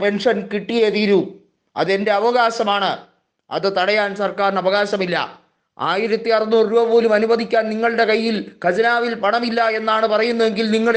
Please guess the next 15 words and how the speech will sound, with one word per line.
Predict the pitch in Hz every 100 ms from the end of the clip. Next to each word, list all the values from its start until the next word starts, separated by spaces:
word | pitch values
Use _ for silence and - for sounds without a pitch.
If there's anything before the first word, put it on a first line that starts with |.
| 220
എങ്ങനെയാണ് | 247 247 233 226 185 - - - 196
ഈ | 240 233 190 - - _ _ _ _ _ _ - 190
ഉത്സവ | 220 - 247 233
പരിപാടി | 226 247 247 247 220
പോലെ | 226 214 175 - - _ _ 165
അങ്ങ് | 220 240 220 190 185
കാസർഗോഡ് | 208 226 233 220 233 226
നിന്നും | 220 220 196 156
ധൂർത്തടിയുടെ | 196 233 233 233 233 226 220 196 - - 151 202
രാഷ്ട്രീയത്തിൻ്റെ | 208 220 - 247 233 226 220 220 - - 208
തുടർച്ച | 214 254 247 262 196 165 170
നിങ്ങൾ | 202 214 202
ഈ | 180
നടത്തുന്നത്?" | 185 185 196 170 120 - - _ _ _ _ _ -
ജനങ്ങളുടെ | 170 190 214 220 214